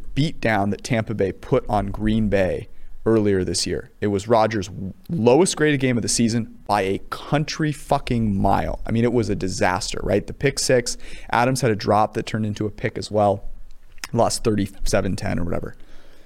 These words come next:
Chris asked Davante Adams about this when he had him on his podcast two weeks ago. Go listen to it. Chris Collinsworth podcast with Richard Sherman. They had Davante on two weeks ago.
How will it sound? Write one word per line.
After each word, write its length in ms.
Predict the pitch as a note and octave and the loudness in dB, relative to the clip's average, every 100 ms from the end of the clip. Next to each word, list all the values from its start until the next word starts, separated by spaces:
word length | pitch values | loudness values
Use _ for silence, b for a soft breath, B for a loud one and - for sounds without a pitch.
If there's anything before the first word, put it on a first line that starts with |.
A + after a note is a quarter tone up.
| b b b b b b - - A#2 - - - | b b b b b b -18 -16 -16 -18 -18 -2
Chris 360 | D3+ D3+ - | 2 4 2
asked 340 | - A#2 A#2+ - F#2+ | 0 0 0 -2 0
Davante 300 | G2+ G2+ G#2 | 0 2 2
Adams 340 | G2 G2 - | 2 0 -2
about 240 | F#2+ F2 | 0 -2
this 220 | - F2 - | -2 -6 -6
when 80 | |
he 60 | G2 | -2
had 160 | G2 G2 | 0 0
him 60 | E2 | -2
on 60 | |
his 120 | F2 | -4
podcast 560 | - G2 F#2 - F2 - | -2 2 2 2 0 0
two 100 | - | -2
weeks 240 | F#2+ F2+ | -2 -2
ago. 200 | G2+ - | -4 -4
Go 160 | - F#2 | 0 2
listen 320 | G2+ F#2 F#2+ | 4 2 0
to 160 | - F#2 | 2 2
it. 200 | F2+ - | 2 -2
Chris 160 | F#2+ | -2
Collinsworth 360 | - F#2+ F2+ F#2 | -2 -4 -4 -6
podcast 480 | - F2+ F2 F#2 - | -2 -2 -2 -4 -4
with 100 | A#2 | -6
Richard 240 | F#2 - | -6 -6
Sherman. 280 | - F#2 F#2 | -4 -2 0
They 60 | F#2+ | 0
had 120 | F#2 | 0
Davante 340 | F#2+ G2+ G2 G2 | 2 2 2 -2
on 120 | F#2 | -2
two 140 | - | -4
weeks 160 | - - | -8 -8
ago. 160 | - | -12